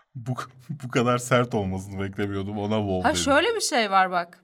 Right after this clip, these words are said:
Speaker 2: Olayların başını anlatan bir de Animatrix diye bir seri
Speaker 1: Hı hı.
Speaker 2: var. Hani o da yayınlandı. Hani ortada hiçbir şey yok. Hikaye full tamam. Bitti yani, ne olacak? E bir de ilgi çekmez. O dönem bir de yeni milenyuma giriliyor falan. İnsanlar çok heyecanlanmıştı böyle bir,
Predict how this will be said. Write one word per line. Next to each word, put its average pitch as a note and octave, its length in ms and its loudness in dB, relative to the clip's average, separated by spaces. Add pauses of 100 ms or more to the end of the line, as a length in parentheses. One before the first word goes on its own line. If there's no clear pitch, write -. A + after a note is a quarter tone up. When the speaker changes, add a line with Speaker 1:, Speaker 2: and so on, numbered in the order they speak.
Speaker 2:
Olayların B3+ 600 4
başını D4+ 340 -2
anlatan F4 460 2
bir C#4 60 -2
de D#4 160 0
Animatrix C4+ 760 -2
diye G#3+ 180 -2
bir F#3 140 -8
seri F#3 320 -8
Speaker 1:
Hı F3+ 40 -4
hı. E3+ 40 -4
Speaker 2:
var. E3+ 260 -4 (200)
Hani A3+ 140 -4
o A3+ 220 -2
da D#4+ 80 4
yayınlandı. G3 880 0
Hani A3+ 180 -2
ortada A#3+ 360 0
hiçbir D4 320 -8
şey B3+ 160 -2
yok. G#3+ 160 -2
Hikaye C#4 380 0
full D#4 300 -6
tamam. E3 400 -4 (140)
Bitti - 260 -10
yani, A3 400 0
ne G#3+ 40 -4
olacak? F#3 580 -4 (160)
E - 60 -18
bir - 60 -16
de C#4 60 -14
ilgi B3 300 -2
çekmez. G3+ 520 -4
O A3 140 -4
dönem B3+ 380 0
bir A#3 100 -6
de A#3+ 80 -4 (180)
yeni A#3 280 -2
milenyuma A#3 580 0
giriliyor A3 440 -4
falan. A3 200 -2
İnsanlar A3+ 580 -4
çok - 160 -10 (180)
heyecanlanmıştı F#3+ 880 0
böyle F3+ 300 -6
bir, F3+ 160 -12